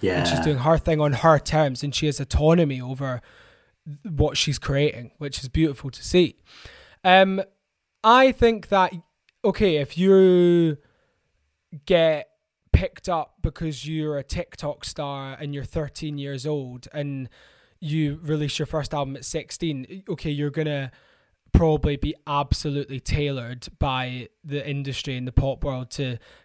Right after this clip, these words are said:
Speaker 2: be something, and you're probably not gonna know quite what it is you want or who you are, and there's gonna be a whole team of people completely molding your future for you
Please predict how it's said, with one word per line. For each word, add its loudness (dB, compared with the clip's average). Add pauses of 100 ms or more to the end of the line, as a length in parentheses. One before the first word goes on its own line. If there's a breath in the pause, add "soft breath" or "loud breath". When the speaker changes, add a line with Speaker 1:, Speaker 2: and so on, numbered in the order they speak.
Speaker 2:
be 4
something, -2
and -6
you're -4
probably 2
not -2
gonna -4
know -4
quite -4
what -6
it -8
is -8
you -4
want 6
or 0
who 2
you 2
are, 6
and -2
there's -6
gonna -8
be -8
a -6
whole 0
team 0
of 0
people 2
completely 2
molding 2
your -4
future -6
for -2
you -6